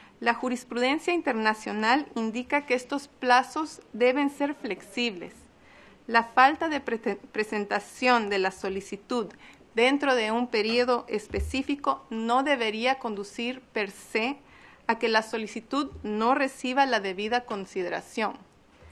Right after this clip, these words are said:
En este sentido, la declaración que un per-, una persona no es refugiada a través de un rechazo mecánico y automático que ni siquiera evalúa su solicitud,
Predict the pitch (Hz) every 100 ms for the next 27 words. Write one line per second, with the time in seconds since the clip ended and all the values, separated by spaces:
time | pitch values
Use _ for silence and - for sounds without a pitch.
0 | - - - - - 226 240 285 339 302
1 | 269 226 254 254 196 - - _ _ -
2 | 214 214 208 220 208 208 - 285 269 220
3 | 202 196 214 254 254 254 226 262 285 226
4 | - 254 233 - 208 220 240 262 277 277
5 | 247 233 208 - 233 220 190 208 202 202
6 | 202 233 269 262 226 226 233 226 226 240
7 | 226 - 208 196 196 - 220 240 233 -
8 | 175 - 196 180 180 196 196 214 240 -
9 | - - 185 - - - - - 220 220
10 | 220 220 - 254 294 311 - 202 202 214
11 | 247 247 214 - 202 196 - 196 - 196